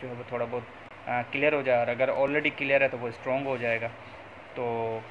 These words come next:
चलें जी, तो presentation से start करते हैं। Time की दो minute, दो तीन minute थोड़ा सा और wait कर लेते हैं। और, अ, हसनात मोहसिन है लाहौर से।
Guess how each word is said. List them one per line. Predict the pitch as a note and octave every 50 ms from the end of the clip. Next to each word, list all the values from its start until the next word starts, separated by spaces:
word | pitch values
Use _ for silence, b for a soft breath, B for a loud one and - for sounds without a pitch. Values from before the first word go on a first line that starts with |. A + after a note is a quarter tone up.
| - - - - - - - - - - - - - - - - - - - - - - - - - - - - - - - - - - - - - - - - - - - - - - - -
चलें | E3 D#3+ E3 D#3 C#3
जी, | C3
तो | B2+ - D#3 D3+ D3+ D3+
presentation | D3+ - D#3+ D#3 E3 F3+ F3+ F3 F#3+ G3 F3+
से | G3 F#3
start | - - F#3 E3 F3 F3
करते | - F3 D3 - F3
हैं। | F#3 F3+ E3+ - -
Time | C#3 C3 C#3 C#3 D3 C#3 - - - - - - - - - - - -
की | C#3+ C#3+ C#3 C#3 C3+
दो | B2+ D#3 E3+ F3
minute, | F3 E3 D#3+ -
दो | - C3 D3 D3 D3
तीन | D3+ D3+
minute | D3+ C#3+ C#3+ C#3 - -
थोड़ा | C#3 B2
सा | - C3+
और | B2+ C3 C3
wait | C3+ C#3 C3 -
कर | - C3
लेते | B2+ B2+ A#2+ - C3
हैं। | C#3+ - - - - - - - - - -
और, | B2+ A#2 A2+ A2+ A2+ A2+ A2+ A2+ A#2 A#2 A#2 A#2+ A#2 A#2+ A#2+ A#2 - - - - - - - - - - - - - - - - - - - - - - - - -
अ, | C3
हसनात | - - C3+ C3 C3+ C3+ -
मोहसिन | B2+ B2+ A#2+ - D3+ C#3+
है | C#3+ C#3 C#3 C3+ - - - - - - - - - - - - - - - - - C3
लाहौर | B2 A#2+ A#2+ A#2+ B2 A#2+
से। | - - B2+ B2+